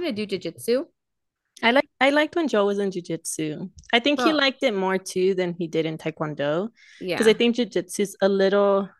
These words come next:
Speaker 2: obviously you're still fighting, right? But it's
Speaker 1: Yeah.
Speaker 2: more self-defense, like.
Speaker 1: Yeah.
Speaker 2: So
Speaker 1: Where I go to the dance class, there's, like, a jujitsu place, like, on the bottom.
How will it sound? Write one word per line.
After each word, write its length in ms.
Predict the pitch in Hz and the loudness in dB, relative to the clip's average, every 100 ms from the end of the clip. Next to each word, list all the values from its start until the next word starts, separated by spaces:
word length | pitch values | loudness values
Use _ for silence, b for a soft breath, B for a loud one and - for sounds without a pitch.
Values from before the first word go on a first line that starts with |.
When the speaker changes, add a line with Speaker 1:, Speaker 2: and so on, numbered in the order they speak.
| - | -2
Speaker 2:
obviously 340 | 202 220 220 | 0 0 0
you're 80 | 196 | -2
still 220 | 180 170 | -2 -6
fighting, 520 | 160 - 151 165 190 190 | -6 -4 -2 0 0 0
right? 280 | 190 208 - _ - | 0 -2 -4 _ 0
But 100 | 190 | 0
it's 100 | 127 | 0
Speaker 1:
Yeah. 40 | |
Speaker 2:
more 140 | 190 185 | -2 0
self-defense, 840 | 202 190 180 - 151 156 220 - | 0 0 -4 -6 -4 -4 -6 -2
like. 440 | 247 277 285 - _ | 0 0 -2 -10 _
Speaker 1:
Yeah. 340 | 208 208 151 170 - _ _ _ | -6 -4 -4 -6 -16 _ _ _
Speaker 2:
So 500 | - 185 165 160 170 170 B B B | -4 0 0 -2 -8 -14 B B B
Speaker 1:
Where 160 | 208 220 | 0 2
I 120 | 214 | 2
go 140 | 190 | 0
to 120 | 202 240 | -2 -2
the 100 | 220 | -4
dance 300 | 170 180 - | -4 -6 -6
class, 320 | 226 220 214 | -4 -4 -2
there's, 180 | 185 185 | -6 -4
like, 160 | 202 - | -6 -6
a 60 | 190 | -10
jujitsu 500 | 175 160 160 - 190 | -6 -8 -8 -10 -10
place, 280 | 190 190 - | -8 -8 -10
like, 180 | 156 - | -12 -12
on 100 | 170 | -12
the 80 | 165 | -8
bottom. 440 | 160 139 185 262 | -4 -4 -4 -8